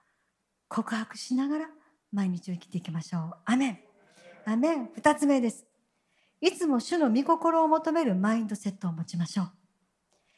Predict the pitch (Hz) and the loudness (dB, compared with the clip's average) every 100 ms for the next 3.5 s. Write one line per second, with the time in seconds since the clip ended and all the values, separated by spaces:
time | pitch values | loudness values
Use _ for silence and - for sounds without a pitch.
0 | _ - 262 269 240 214 294 269 196 214 | _ -4 -2 0 0 0 0 0 0 0
1 | 226 277 294 294 311 320 196 190 214 254 | 2 2 4 6 4 4 2 2 2 2
2 | 220 190 185 185 - 185 - 311 262 190 | 2 2 2 0 -2 -4 -2 -2 -2 -4
3 | - 175 - 180 | -4 -4 -2 -4